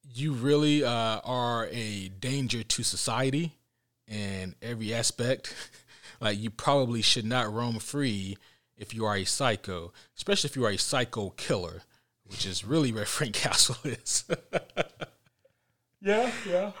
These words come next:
Speaker 2: Okay,
Speaker 1: Uh,
Speaker 2: okay.
Speaker 1: and,
Speaker 2: Yeah.
Speaker 1: and when I think crazy, and you're right, uh, 'cause, 'cause, uh, psycho is a type of craziness, but,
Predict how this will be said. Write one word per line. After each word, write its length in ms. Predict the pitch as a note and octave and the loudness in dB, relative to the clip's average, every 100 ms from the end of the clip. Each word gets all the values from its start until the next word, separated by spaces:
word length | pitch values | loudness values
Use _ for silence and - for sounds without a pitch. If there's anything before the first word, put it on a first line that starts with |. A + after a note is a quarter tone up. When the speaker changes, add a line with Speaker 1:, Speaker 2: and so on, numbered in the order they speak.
| - | -4
Speaker 2:
Okay, 160 | F#3+ | 0
Speaker 1:
Uh, 420 | C#3 B2+ B2 A#2 A#2 F3 | 6 8 8 6 0 -4
Speaker 2:
okay. 340 | - C#3+ E3+ F3 | -2 -2 -2 0
Speaker 1:
and, 200 | F#3+ D#3 | 6 6
Speaker 2:
Yeah. 60 | D3+ | 6
Speaker 1:
and 220 | E3 D3 | 4 4
when 140 | C#3+ D3 | 4 4
I 60 | |
think 280 | D3 D3+ B2+ | 4 4 2
crazy, 260 | - F3+ F3 | 4 6 6
and 100 | E3 | 6
you're 120 | E3 | 8
right, 160 | D#3 | 8
uh, 200 | - C3+ B2 | 8 0 0
'cause, 320 | D3 B2 - | 2 2 0
'cause, 340 | - B2+ - E3 | 0 2 4 4
uh, 200 | B2 A#2+ | 2 4
psycho 420 | F#3+ G#3+ F3 C3+ | 6 6 6 6
is 160 | C#3+ | 6
a 40 | B2+ | 2
type 200 | B2 - | 0 -2
of 80 | - | 0
craziness, 460 | F#3 E3+ G#2+ G#2+ | 2 4 2 0
but, 220 | - G2+ | -2 -4